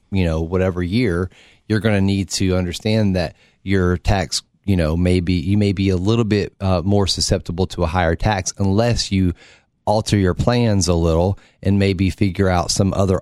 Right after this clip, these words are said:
options so that you can shelter yourself. And, you know, i-, there's a lot of people that say, "Oh, you know,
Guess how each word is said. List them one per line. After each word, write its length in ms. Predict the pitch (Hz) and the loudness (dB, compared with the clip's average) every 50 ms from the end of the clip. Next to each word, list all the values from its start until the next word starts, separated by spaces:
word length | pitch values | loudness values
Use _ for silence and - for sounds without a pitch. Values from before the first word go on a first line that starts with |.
| - | 0
options 600 | - 104 104 87 - - - 92 87 87 87 - - | 0 0 0 0 -4 -2 0 2 2 2 2 0 -2
so 220 | - - - 117 | -4 -2 -2 0
that 140 | 104 113 - | -2 0 0
you 120 | 120 120 113 | 0 -2 0
can 180 | - 120 110 104 | 0 0 0 0
shelter 360 | - - 127 120 113 - 107 | 2 0 0 0 0 0 0
yourself. 580 | 104 98 95 90 - - 90 87 87 92 - - | 2 2 2 0 0 -2 -2 0 -2 -2 0 0
And, 180 | 104 98 90 - - - - - | 0 0 0 -2 -8 -20 -10 -2
you 100 | 135 139 | 0 0
know, 180 | 135 127 120 120 | 2 2 2 0
i-, 280 | 120 110 98 - - - | 0 -2 -4 -6 -8 -4
there's 200 | 117 123 123 120 | -2 0 2 2
a 60 | 123 | 2
lot 260 | 120 117 120 123 135 135 | 2 2 0 0 0 -2
of 80 | 123 | 0
people 320 | - 120 110 98 92 101 98 | 0 0 0 0 0 0 0
that 240 | 95 95 92 - | 0 0 -2 -2
say, 160 | - 98 92 90 | -2 -2 -2 0
"Oh, 260 | 123 147 151 143 139 | 0 0 0 0 0
you 160 | 131 127 127 | 0 0 0
know, 220 | 123 117 117 113 | 0 0 0 -2